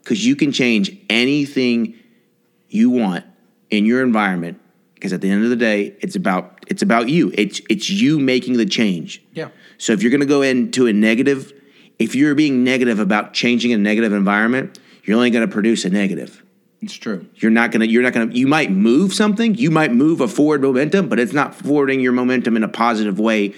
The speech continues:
Speaker 1: to where your environment doesn't suck. And so it's like, yeah, we may not know your life, but you don't know ours either.
Speaker 2: True.
Speaker 1: It's just the process. Put your own process in place, put your own routines in place, and continue to do that to welcome the environment.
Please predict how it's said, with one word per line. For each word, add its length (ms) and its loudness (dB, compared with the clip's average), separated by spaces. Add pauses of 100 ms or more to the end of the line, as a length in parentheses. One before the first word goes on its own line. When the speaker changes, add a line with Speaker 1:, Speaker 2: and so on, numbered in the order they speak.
(220)
Speaker 1:
to 100 -20
where 160 2
your 300 0 (180)
environment 520 0
doesn't 260 -6
suck. 460 -6 (760)
And 140 0
so 160 0
it's 120 -2
like, 240 -2 (180)
yeah, 200 0
we 160 2
may 160 2
not 220 0
know 80 2
your 240 2
life, 400 -2 (640)
but 180 -4
you 80 2
don't 160 0
know 180 2
ours 260 0
either. 320 -2 (360)
Speaker 2:
True. 300 -14 (160)
Speaker 1:
It's 180 -4
just 280 0
the 60 -4
process. 520 -2
Put 300 -4
your 180 -2
own 140 -2
process 460 -2
in 100 -2
place, 380 -2 (280)
put 180 -8
your 140 0
own 140 0
routines 480 0
in 120 0
place, 360 -4 (280)
and 120 -8
continue 520 0
to 80 -6
do 240 0
that 300 -2
to 140 -4
welcome 320 -2
the 80 0
environment. 380 -2